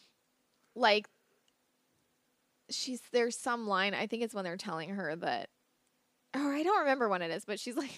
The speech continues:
<laughs> "Hey, guess what? I know how, <laughs> how my own name is pronounced." <laughs> Which I'm like, "Oh, man. Yeah."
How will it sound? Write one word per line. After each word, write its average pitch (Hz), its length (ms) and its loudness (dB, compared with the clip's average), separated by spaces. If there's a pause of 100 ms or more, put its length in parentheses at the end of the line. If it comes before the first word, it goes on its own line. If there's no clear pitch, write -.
(120)
<laughs> 254 100 -6 (1160)
"Hey, 349 180 8
guess 302 220 2
what? 311 260 6
I 254 100 0
know 302 160 2
how, 269 280 0 (140)
<laughs> - 160 -14
how 349 100 2
my 247 220 2
own 254 220 -2
name 226 200 0
is 220 80 0
pronounced." 190 560 -4 (500)
<laughs> - 520 -20
Which 247 180 -14
I'm 240 80 -14 (140)
like, 254 260 -16
"Oh, 180 140 -10
man. 165 280 -12 (260)
Yeah." 170 200 -2